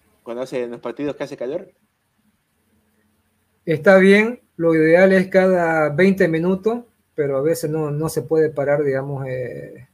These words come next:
Speaker 2: cada veinte minutos. Lo que hay que hacer es aprovechar, digamos, algún, alguna caída de otro jugador, ¿eh? Algo para
Speaker 1: Ujú.
Speaker 2: hidratar a los jugadores, pero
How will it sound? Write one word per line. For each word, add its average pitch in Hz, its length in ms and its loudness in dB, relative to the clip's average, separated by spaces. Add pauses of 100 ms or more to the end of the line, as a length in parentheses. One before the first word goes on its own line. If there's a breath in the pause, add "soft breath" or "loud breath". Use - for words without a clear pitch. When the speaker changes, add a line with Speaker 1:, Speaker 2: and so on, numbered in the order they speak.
Speaker 2:
cada 147 260 -2
veinte 147 280 -4
minutos. 139 340 -10 (180)
Lo 143 140 -8
que 160 80 0
hay 156 60 -2
que 165 80 -2
hacer 165 220 -2
es 170 80 2
aprovechar, 160 600 -2
digamos, 156 440 -2
algún, 143 1000 -8 (480 soft breath)
alguna 151 420 -4
caída 156 280 0
de 156 80 4
otro 165 240 0
jugador, 170 840 0
¿eh? 185 240 -8
Algo 175 380 -6
para 151 280 -6
Speaker 1:
Ujú. 120 120 -18
Speaker 2:
hidratar 147 440 -8
a 151 80 -8
los 147 200 -12
jugadores, 175 440 -4
pero 185 400 -4